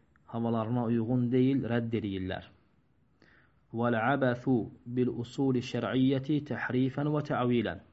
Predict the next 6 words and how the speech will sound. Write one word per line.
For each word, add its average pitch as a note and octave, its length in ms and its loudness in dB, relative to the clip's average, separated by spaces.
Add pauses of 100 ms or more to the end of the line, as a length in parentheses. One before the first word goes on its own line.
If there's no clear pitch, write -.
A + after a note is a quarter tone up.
(760)
Və A#2 100 -4
şəriətin A#2+ 640 0
usulları A2+ 560 -2
ilə A#2+ 140 0
oynamaq, G2+ 460 -4 (540)
ya B2+ 120 -6